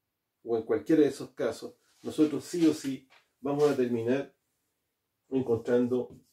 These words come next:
causas. La pregunta, la pregunta que uno tiene que hacerse es, eh, ¿qué pasa después? ¿Qué pasa después?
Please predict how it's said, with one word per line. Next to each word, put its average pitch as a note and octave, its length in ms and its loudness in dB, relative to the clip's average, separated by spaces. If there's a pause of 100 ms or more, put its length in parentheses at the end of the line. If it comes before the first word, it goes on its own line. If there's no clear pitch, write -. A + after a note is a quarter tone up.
(1700)
causas. - 680 -2 (600)
La B2+ 180 0
pregunta, C3 640 4 (100)
la B2+ 120 2
pregunta D3 420 2
que D#3+ 80 0
uno E3 140 0
tiene D#3 220 4
que C3+ 80 -2
hacerse C3+ 500 0
es, - 240 -12 (480)
eh, A2 920 -2 (680)
¿qué D3+ 120 4
pasa E3 260 2
después? - 340 -2 (1500)
¿Qué E3+ 120 -4
pasa A#2+ 240 -4
después? - 340 -12